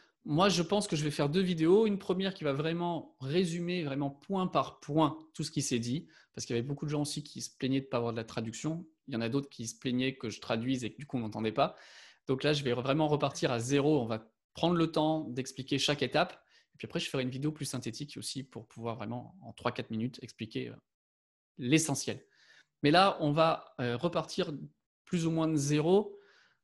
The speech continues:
On a fait, on a récupéré quelques slides chez Tesla. Donc ça, c'était ce que l'on vous a dit tout à l'heure.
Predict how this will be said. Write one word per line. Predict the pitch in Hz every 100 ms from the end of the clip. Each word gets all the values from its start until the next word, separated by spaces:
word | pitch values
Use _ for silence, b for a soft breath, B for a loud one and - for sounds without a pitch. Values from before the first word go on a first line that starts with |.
| _
On | 131
a | 143 147
fait, | - 185 - -
on |
a | 135
récupéré | 143 185 196 190
quelques | 160 147 143
slides | - 156 156
chez | 139
Tesla. | 143 - 185
Donc | 170 139
ça, | 175 165
c'était | - 139 - 143 131
ce | - - _
que | -
l'on | 123 123
vous | 127 120
a |
dit | 127
tout | 135 135
à | 127
l'heure. | 135 151